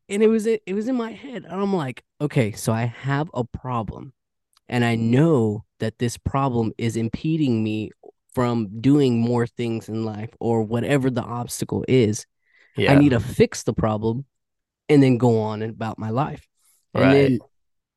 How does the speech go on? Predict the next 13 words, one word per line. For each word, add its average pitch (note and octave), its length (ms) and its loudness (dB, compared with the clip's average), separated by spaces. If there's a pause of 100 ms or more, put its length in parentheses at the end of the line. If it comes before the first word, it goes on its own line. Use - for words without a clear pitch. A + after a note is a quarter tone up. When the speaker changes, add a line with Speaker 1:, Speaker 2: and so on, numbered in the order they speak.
(220)
Speaker 1:
you C#3+ 80 8
know, C#3+ 100 8
simple F3 340 4
example, A#2+ 440 -2
man, A2+ 240 -6 (160)
uh, B2+ 60 0
it, A#2+ 420 -2
it's B2+ 180 -2
just A#2 180 -4
with A#2+ 120 -4
finances, C3 600 -2 (360)
you A#2 100 0
know? A2+ 220 2